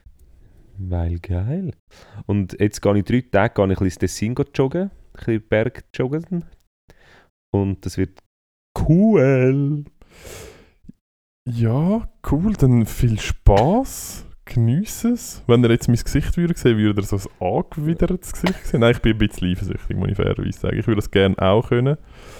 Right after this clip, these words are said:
Speaker 2: Ähm, aber das ist mir halt nicht in die Wiege gelegt worden.
Speaker 1: Mhm.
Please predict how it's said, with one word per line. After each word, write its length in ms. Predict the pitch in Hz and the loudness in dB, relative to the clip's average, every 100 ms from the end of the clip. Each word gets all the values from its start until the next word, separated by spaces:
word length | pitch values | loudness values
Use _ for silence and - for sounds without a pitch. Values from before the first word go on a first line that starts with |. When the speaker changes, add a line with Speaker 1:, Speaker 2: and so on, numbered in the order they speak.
| - - - - | -20 -20 -20 -2
Speaker 2:
Ähm, 720 | 107 104 101 101 98 95 90 92 - - _ - - | 2 4 4 4 2 2 0 -2 -12 -20 _ -20 0
aber 460 | 95 - 92 90 95 - - - | 0 2 0 0 -6 -12 -20 -6
das 160 | - 101 | -4 -2
ist 100 | - | 2
mir 180 | 104 98 | 4 6
halt 140 | 98 | 6
nicht 120 | 101 95 | 6 4
in 60 | - | 0
die 20 | 120 | 0
Wiege 160 | 143 | 0
gelegt 400 | 185 175 185 202 | 0 0 0 0
worden. 400 | 92 90 104 107 101 127 | 0 2 2 0 -2 -4
Speaker 1:
Mhm. 380 | 90 90 90 | -6 -4 -6